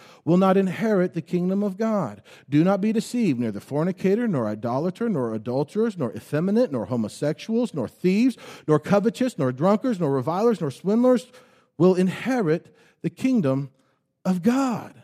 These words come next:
To which, if we're not careful, we read that and we think, "Oh my goodness, I had this thought. Oh my goodness, I, I have a same-sex attraction." Or, "Oh my goodness, I have this." Or, "Oh my goodness, I wanted that Toyota Tundra. Oh my goodness, I'm not fit." No, listen to what he says. He says, verse eleven,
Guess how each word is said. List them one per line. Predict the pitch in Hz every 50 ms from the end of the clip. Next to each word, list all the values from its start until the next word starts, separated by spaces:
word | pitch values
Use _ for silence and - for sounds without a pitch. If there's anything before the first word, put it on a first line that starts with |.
| _ _ _ _ _ _ _ _ _ _ _ -
To | 185 190
which, | 202 196 185 -
if | 202 185 -
we're | 190 190 185
not | 175 160 -
careful, | - 247 277 262 - 196
we | 175 175 175
read | 160 185 262 277 202
that | 202 185 165
and | 151 165
we | 170 170
think, | 170 180 165 -
"Oh | 190 180
my | 170 165
goodness, | 160 147 226 277 277 233 180 -
I | 180 170
had | 156 170 170 160
this | 156 156 - -
thought. | _ - 226 254 285 262 180 - - - - - - -
Oh | - 202
my | 202 196 185
goodness, | 160 156 247 277 262 226 - -
I, | 208 180 175 160 - - -
I | 190
have | 185 202 190 175
a | 160
same-sex | - - 220 208 190 - - 214 190 - 190
attraction." | 165 - - 233 262 262 - - 190
Or, | 175 185
"Oh | 202 208
my | 208 202 190
goodness, | 165 247 285 262 240 - -
I | 208
have | 185 185 185 165 160
this." | 247 269 233 -
Or, | 233 220
"Oh | 233 220
my | 214 190
goodness, | 185 269 262 233 - 214
I | 196
wanted | 190 208 220 226 226 208 180
that | 202 185 -
Toyota | - 220 220 220 214 202 202
Tundra. | - 254 269 277 240 247
Oh | 208 226 233
my | 226 220 214
goodness, | 185 254 277 269 247 - - - - - -
I'm | - 208 220
not | 220 214 180 -
fit." | - - - 294 254 214
No, | 202 190 175
listen | 170 202 247 240 - - 277 247
to | 233
what | 226 208
he | 202 175
says. | - - 233 247 285 220 - 214 _ _ - - -
He | - 208 214
says, | - - 214 185 151
verse | 185 196 185 - 190
eleven, | 190 185 214 240 240 185 175 147 139